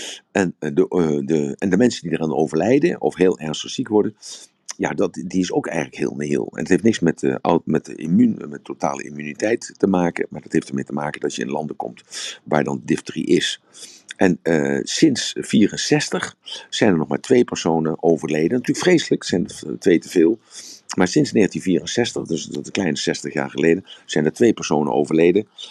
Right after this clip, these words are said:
En, en, en daarom moeten wij dus allemaal onze kinderen die difteriespuit geven. Nou, dat, dat is één.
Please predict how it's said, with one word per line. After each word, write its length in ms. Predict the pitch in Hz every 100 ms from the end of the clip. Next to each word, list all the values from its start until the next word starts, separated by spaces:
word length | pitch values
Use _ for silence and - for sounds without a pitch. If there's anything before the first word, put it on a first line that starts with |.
| - _
En, 220 | - 92 -
en, 240 | 87 85
en 160 | - 90
daarom 360 | 123 147 110 110
moeten 220 | 123 90
wij 120 | 95
dus 180 | 80 -
allemaal 500 | 104 92 85 78 73
onze 280 | 92 78 80
kinderen 360 | 131 104 80
die 120 | 80 82
difteriespuit 680 | 90 - 95 131 - 64
geven. 420 | - - 64 - - _ - _ _ _
Nou, 180 | - -
dat, 240 | 110 104 131
dat 160 | 117
is 120 | 107
één. 300 | - 76 65